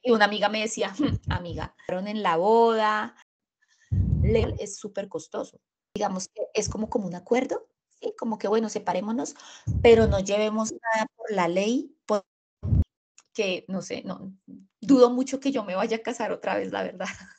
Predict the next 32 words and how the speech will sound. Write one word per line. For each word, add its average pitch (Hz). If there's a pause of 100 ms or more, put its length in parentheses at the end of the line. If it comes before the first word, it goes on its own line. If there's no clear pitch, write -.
(280)
<laughs> - (240)
Es -
algo -
que 214
lo 202
dudo, 170 (260)
pero 190
pues 185
no 170
sé 175
por 180
el 208
lado 143
de 160
él, - (440)
sí -
es. - (240)
Por 233
eso 214
te 220
pregunto, 254 (120)
por 220
los 214
años 190
de 220
los 214
años, 190 (200)
hasta - (420)
muchísimo 330
tiempo, 277 (540)
años, 185
muchos, -